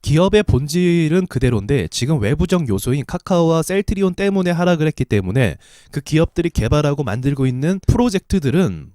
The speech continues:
문제가 없다는 겁니다. 쉽게 말하면 펄어비스, 지금 도깨비, 붉은 사막인가요?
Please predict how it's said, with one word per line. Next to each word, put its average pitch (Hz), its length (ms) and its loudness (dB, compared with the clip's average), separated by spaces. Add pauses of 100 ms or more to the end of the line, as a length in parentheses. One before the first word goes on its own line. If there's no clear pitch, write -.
문제가 226 500 2
없다는 220 360 -4
겁니다. 76 500 -8
쉽게 - 320 -2
말하면 180 380 2
펄어비스, 180 760 -4
지금 170 140 -6
도깨비, 127 680 0 (200)
붉은 185 300 0
사막인가요? 107 720 -2